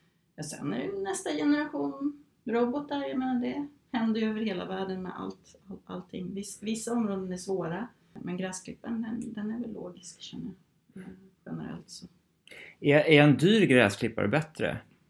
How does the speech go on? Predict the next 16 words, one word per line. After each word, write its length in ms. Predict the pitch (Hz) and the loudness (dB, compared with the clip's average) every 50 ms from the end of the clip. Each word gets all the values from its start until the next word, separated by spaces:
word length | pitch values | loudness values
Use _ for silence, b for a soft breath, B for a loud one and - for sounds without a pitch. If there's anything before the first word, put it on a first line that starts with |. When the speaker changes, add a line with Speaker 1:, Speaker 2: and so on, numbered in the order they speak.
| - - | -10 -10
Speaker 2:
Jag 100 | 110 - | -4 0
tänker, 280 | 127 123 113 - 123 110 | 0 0 2 2 4 4
era 180 | 120 123 127 | 4 4 4
produkter 480 | 127 - 151 170 175 175 - 151 127 120 | 2 2 0 0 -2 -2 -2 -2 0 2
är 140 | 135 135 117 | 2 2 2
ändå 260 | 101 95 92 76 76 | 0 0 0 0 0
i, 140 | 78 80 80 | 2 0 0
i, 560 | 80 - - - 90 80 71 67 - - - | 0 -2 -2 -4 -2 -2 -4 -4 -6 -8 -10
så 140 | - - - | -12 -14 -12
att 40 | - | -10
säga, 140 | - 65 - | -8 -8 -8
premiumsegmentet. 1120 | - - 107 95 92 90 90 87 - 92 104 113 113 110 107 107 107 - _ - - - | -6 -4 -4 -4 -2 -4 -4 -6 -6 -4 -4 -4 -4 -4 -6 -6 -10 -12 _ -18 -12 -4
Och, 220 | - 101 101 - - | 0 0 2 4 4
och 100 | 110 107 | 4 6
ni 180 | 110 107 110 110 | 8 8 8 8
driver 760 | 110 110 107 107 127 135 131 123 104 110 101 98 95 95 - | 6 4 4 6 8 8 10 10 10 10 10 8 8 6 0